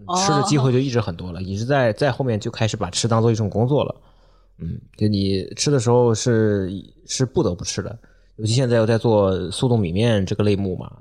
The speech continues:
Speaker 2: 它都是碳水，
Speaker 1: 嗯。
Speaker 2: 每天都是碳水。你不尝的话，又不知道这个味道怎么样。有时候它今天我们要出十个S K U，然后可能明-，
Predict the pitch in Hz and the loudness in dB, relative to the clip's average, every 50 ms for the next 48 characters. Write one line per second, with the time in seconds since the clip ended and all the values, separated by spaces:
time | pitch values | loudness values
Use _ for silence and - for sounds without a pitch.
0 | - 92 - - - 110 120 123 107 104 98 113 113 101 - 95 82 - - 101 | -14 -8 -4 0 2 2 4 2 2 0 0 0 -2 -2 -2 -4 -6 -6 -6 -8
1 | 92 95 101 110 110 95 - 95 92 - 85 - - - - - _ _ _ _ | -4 0 2 2 2 2 0 -2 -2 -2 -6 -8 -10 -14 -20 -20 _ _ _ _
2 | _ _ _ _ _ _ - 104 107 104 101 101 101 98 95 98 98 98 98 98 | _ _ _ _ _ _ -16 -14 -12 -12 -10 -10 -12 -12 -12 -10 -10 -10 -10 -10
3 | 98 - - - - - 98 101 104 101 113 104 98 101 107 101 101 113 113 113 | -6 -4 -4 -4 -2 0 0 2 2 2 2 2 2 2 2 2 4 4 4 4
4 | 104 98 113 104 101 101 95 90 82 87 104 107 104 98 98 82 92 95 95 92 | 4 2 2 2 2 2 2 2 0 0 2 2 2 2 0 0 -2 0 0 0
5 | 95 95 95 95 117 104 117 117 117 113 104 - - 117 113 120 117 110 98 98 | 0 0 0 0 0 0 2 2 0 0 -2 -2 -2 0 0 2 2 2 2 2
6 | 107 104 101 - 127 - - - 110 113 110 - - - 104 98 95 98 98 92 | 2 0 0 0 0 0 2 2 2 2 2 0 0 0 0 2 2 4 2 2
7 | 92 95 107 104 - - 95 95 98 101 101 101 101 - | 2 0 0 0 0 -2 -2 -2 0 0 0 -2 -4 -6